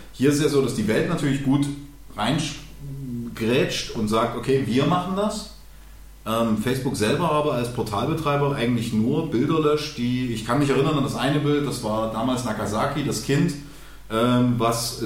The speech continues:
durch, durch, äh, Napalm, äh, völlig gezeichnet war, das hat Facebook gelöscht aufgrund von Nacktheit. Muss ich überlegen, das ist ein, ein zeitgeschichtliches Dokument, was jeder kennt. Also jeder, der sich, äh, geschichtlich ein bisschen über Facebook hinaus.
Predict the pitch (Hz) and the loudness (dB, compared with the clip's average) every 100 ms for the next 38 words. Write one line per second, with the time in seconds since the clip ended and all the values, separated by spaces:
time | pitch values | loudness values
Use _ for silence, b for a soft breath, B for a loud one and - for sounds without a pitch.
0 | 95 110 113 - 110 104 104 110 107 107 | 0 2 2 0 0 2 2 0 2 2
1 | 101 98 107 - 127 131 131 123 113 120 | 2 0 0 0 0 0 0 0 -2 -6
2 | 110 - 135 147 139 127 131 151 135 123 | -8 -2 0 0 0 0 0 0 0 0
3 | 107 120 120 131 143 - 110 107 139 - | 0 -2 -2 0 0 0 2 4 4 0
4 | - 127 143 - 95 92 127 - - 92 | -2 0 0 -2 -4 -2 -4 -4 -6 -4
5 | 82 B B B 107 110 120 131 107 - | -4 B B B -6 0 0 2 0 0
6 | 117 101 101 110 - 120 156 156 139 131 | 0 0 -2 -4 0 2 2 0 0 -2
7 | 123 120 131 110 107 127 135 101 104 135 | -2 0 0 2 4 2 2 -2 0 2
8 | 147 139 110 85 - - - 92 98 101 | 4 2 -2 -2 -6 -12 -8 -2 0 0
9 | - - - - 90 92 87 85 B B | -4 -6 -14 -6 -2 0 -2 -4 B B
10 | B B - 87 95 95 95 101 90 87 | B B -12 -6 -4 -4 -6 -2 0 2
11 | 85 - - 104 107 104 120 - 95 87 | 0 -4 -10 -8 -6 -4 -4 -6 -6 -6
12 | 90 90 87 85 - - - - - - | -4 -4 -4 -4 -10 -18 -18 -20 -20 -14
13 | - 107 95 - - - - - - | -4 -2 -2 -6 -8 -10 -10 -10 -10